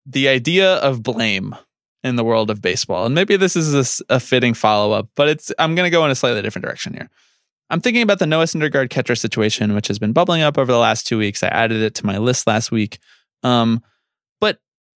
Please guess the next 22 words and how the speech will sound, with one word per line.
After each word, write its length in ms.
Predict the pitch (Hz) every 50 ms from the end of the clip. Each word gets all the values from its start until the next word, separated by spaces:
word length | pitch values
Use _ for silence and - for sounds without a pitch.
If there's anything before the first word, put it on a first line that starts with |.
| _ _ -
it's 180 | 202 - -
not, 220 | 254 285 302 240 - _ _ _ _ _ _ _
it's 140 | 196 - 294
not 140 | 294 262
really 320 | 240 240 233 214 165 131 - -
just 440 | - 165 156 151 - - - - 131
that. 300 | 127 120 113 113 101 - - _ _ _ _ _ _ _ _ _ _ _
I 60 | 147
think 240 | 147 - 208 208 214
it's 180 | 220 208 - -
more 360 | 175 165 165 165 165 160 151
the 160 | 131 135 135
idea, 420 | 127 123 110 107 127 123 127 120 -
the 140 | - 123
general 500 | 113 113 - 135 143 143 143 135 127 123
idea 640 | 120 113 113 110 104 113 113 110 107 107 104 107 107 - _ _ _ _ _ _
of 460 | 127 117 113 113 107 101 98 - - - _ _ _ _ _ _ _ _ _ _ _ _ _ _ _ _ _ -
who 240 | 233 277 285 277 214
gets 200 | 220 220 185 -
blamed 640 | - - 147 151 151 151 151 151 151 151 143 - - _ _ _ _
for 160 | - - 117 107
what 380 | 107 123 135 135 131 135 -